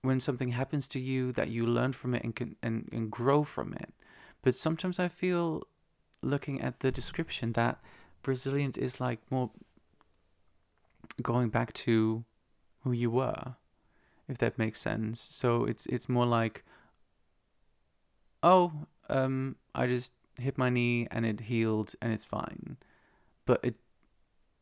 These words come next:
for me, it feels like, "Oh, I hurt my knee, it healed, so that place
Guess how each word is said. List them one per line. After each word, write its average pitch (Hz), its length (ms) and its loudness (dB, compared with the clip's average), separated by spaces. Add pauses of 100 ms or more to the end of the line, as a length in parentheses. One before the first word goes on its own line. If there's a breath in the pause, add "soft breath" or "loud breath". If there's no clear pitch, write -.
(320)
for 131 200 4
me, 127 600 4
it 117 120 -6
feels 117 380 2
like, 113 320 0 (400 loud breath)
"Oh, 135 400 6
I 120 120 2
hurt 123 300 2
my 113 140 4
knee, 110 520 2 (400 soft breath)
it 117 120 0
healed, 113 540 4
so 117 260 0
that - 260 -2
place 113 640 0